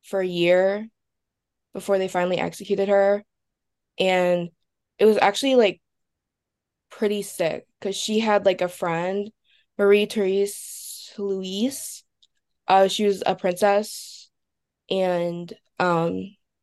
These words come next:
she was her friend, and she also refused to go against the monarchy. So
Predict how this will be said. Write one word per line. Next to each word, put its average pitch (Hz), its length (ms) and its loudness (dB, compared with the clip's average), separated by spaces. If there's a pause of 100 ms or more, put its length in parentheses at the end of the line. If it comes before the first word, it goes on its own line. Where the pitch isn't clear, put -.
(840)
she - 140 -8
was 190 60 -2
her 196 80 2
friend, 180 520 -2 (320)
and 185 100 2
she - 160 4
also 185 280 4
refused 190 420 0
to 214 60 -2
go 190 120 4
against 175 280 -2
the 196 60 -4
monarchy. 190 680 -2 (500)
So 180 760 2